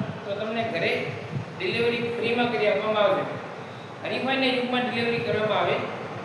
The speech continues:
છે. ઓનલાઈન જેમ કે Flipkart, Amazon, Meesho, Shopsી, Myntra,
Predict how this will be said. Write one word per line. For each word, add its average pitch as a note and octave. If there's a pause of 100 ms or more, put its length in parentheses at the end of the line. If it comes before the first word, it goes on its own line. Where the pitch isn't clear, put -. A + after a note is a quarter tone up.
(160)
છે. - (320)
ઓનલાઈન A#3+
જેમ A#3
કે A3
Flipkart, A3
Amazon, A3+ (1000)
Meesho, A#3 (680)
Shopsી, A#3 (840)
Myntra, A3+